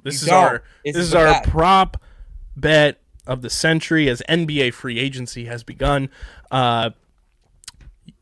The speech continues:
Speaker 1: it's the N L East Run Differential, brought to you by Pickup. Go to play pickup dot com, start playing the hottest headlines in sports, including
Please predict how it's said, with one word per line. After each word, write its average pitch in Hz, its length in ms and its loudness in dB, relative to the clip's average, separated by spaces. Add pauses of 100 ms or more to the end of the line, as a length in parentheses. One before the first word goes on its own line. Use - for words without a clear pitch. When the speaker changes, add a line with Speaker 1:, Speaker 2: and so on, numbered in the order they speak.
(100)
Speaker 1:
it's 139 160 -10
the 147 120 0
N 156 100 2
L 156 120 -2
East 165 160 -4
Run 170 140 -2
Differential, 101 500 -10
brought 107 280 -12
to 120 100 -10
you 117 60 -10
by 110 440 -4
Pickup. 147 540 0
Go 143 100 -2
to 143 80 -2
play 170 180 0
pickup 165 300 -2
dot 165 200 0
com, 156 200 -4
start 147 240 -4
playing 147 220 -4
the 131 80 -8
hottest 175 340 -2
headlines 151 420 0
in 127 80 -10
sports, 139 360 -4
including 135 640 -4